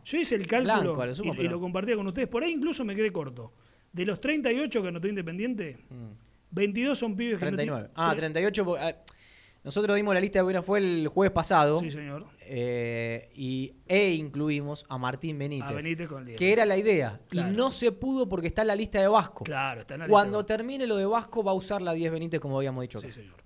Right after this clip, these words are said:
Speaker 2: Salvo
Speaker 1: Eh,
Speaker 2: que hayan, haga un, uso de la opción.
Speaker 1: La cuestión es que, eh, de esos treinta y ocho, veintidós son chicos que no llegan a diez partidos en primera.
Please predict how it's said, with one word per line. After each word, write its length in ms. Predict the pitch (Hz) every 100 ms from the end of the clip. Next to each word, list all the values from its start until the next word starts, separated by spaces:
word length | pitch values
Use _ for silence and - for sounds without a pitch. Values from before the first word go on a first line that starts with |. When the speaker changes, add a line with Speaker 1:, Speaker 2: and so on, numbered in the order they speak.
| - - - _ - 165
Speaker 2:
Salvo 220 | 170 170
Speaker 1:
Eh, 20 | 165
Speaker 2:
que 80 |
hayan, 320 | 135 127 131 -
haga 240 | 131 127 123
un, 120 | 120 117 -
uso 200 | 131 131
de 60 |
la 60 | 120
opción. 220 | 110 104 - _ _ _ -
Speaker 1:
La 180 | 170 190
cuestión 360 | 226 214 302 277
es 120 | 269
que, 600 | 208 196 185 165 151 139
eh, 40 |
de 140 | 147 240
esos 220 | 247 -
treinta 320 | 254 269 202
y 80 | 190
ocho, 360 | 156 135 160 - _ - -
veintidós 800 | 160 233 226 262 262 226 - -
son 240 | - 247 220
chicos 240 | 254 220
que 100 | 185
no 100 | 196
llegan 260 | 226 220 185
a 60 |
diez 140 | 208 226
partidos 400 | 175 175 180 143
en 100 | 139
primera. 360 | 127 98 92